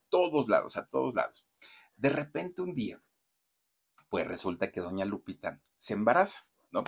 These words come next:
Ándale, pues, pues bueno, había que trabajar más todavía porque, pues, venía un niño en camino o una niña. Resulta entonces que ellos empiezan a vender más giras, más giras, más giras, y el trabajo se les carga.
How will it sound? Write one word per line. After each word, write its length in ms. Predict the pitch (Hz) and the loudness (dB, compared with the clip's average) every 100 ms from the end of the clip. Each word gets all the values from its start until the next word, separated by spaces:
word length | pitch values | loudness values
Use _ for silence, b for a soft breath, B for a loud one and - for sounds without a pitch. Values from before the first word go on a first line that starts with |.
| - B B B | -6 B B B
Ándale, 840 | - 165 190 185 180 151 - 92 85 | 4 6 6 2 -2 -4 -2 -6 -6
pues, 300 | - 117 120 | 2 2 2
pues 280 | - 90 92 | -4 -6 2
bueno, 280 | 107 127 - | 4 6 2
había 260 | 101 101 | 0 0
que 100 | - | -2
trabajar 560 | - 82 85 - 101 117 | 0 4 4 4 2 2
más 440 | 117 143 202 214 | 2 4 4 2
todavía 500 | - 175 139 117 - B B B | 2 4 4 2 0 B B B
porque, 340 | - 113 107 151 | 4 4 4 -4
pues, 340 | 147 71 - | -6 -10 -10
venía 240 | 90 82 85 | -12 -6 -4
un 80 | |
niño 180 | 92 98 | -2 -2
en 80 | 101 | -2
camino 480 | 101 143 240 233 - | -2 0 0 -2 -6
o 120 | 82 | -8
una 220 | 80 92 107 | -4 -2 -2
niña. 380 | 170 180 - _ _ b b b _ | -2 -6 -8 _ _ b b b _
Resulta 440 | 110 107 143 143 | -2 0 0 0
entonces 480 | 160 - 120 127 123 | -4 0 0 2 -2
que 120 | - | 0
ellos 260 | 104 117 - | 0 0 -4
empiezan 480 | 107 - 104 - 120 | -8 -4 0 2 2
a 60 | |
vender 420 | 101 82 85 95 101 | 0 -4 0 -2 -2
más 340 | 95 92 90 | -4 -2 -2
giras, 380 | - 123 117 117 | 0 0 0 -2
más 200 | 85 90 | -4 -4
giras, 260 | - 120 117 | -4 -4 -2
más 180 | 101 - | -4 -6
giras, 280 | 123 131 - B B | -2 -2 -4 B B
y 120 | 98 | -6
el 100 | 90 | -4
trabajo 380 | - 85 85 - | 2 2 0 -4
se 120 | - | -4
les 200 | 120 - | -2 2
carga. 340 | 202 214 - | 4 4 0